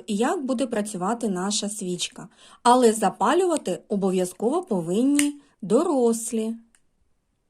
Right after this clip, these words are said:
Підпалюємо наш фітиль і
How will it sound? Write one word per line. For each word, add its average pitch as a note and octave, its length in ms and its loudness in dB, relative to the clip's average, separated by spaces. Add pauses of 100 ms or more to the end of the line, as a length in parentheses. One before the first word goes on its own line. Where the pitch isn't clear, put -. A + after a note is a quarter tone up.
(760)
Підпалюємо F3+ 680 -6
наш E3+ 280 -10
фітиль G#3+ 500 -12 (1400)
і A3 300 -4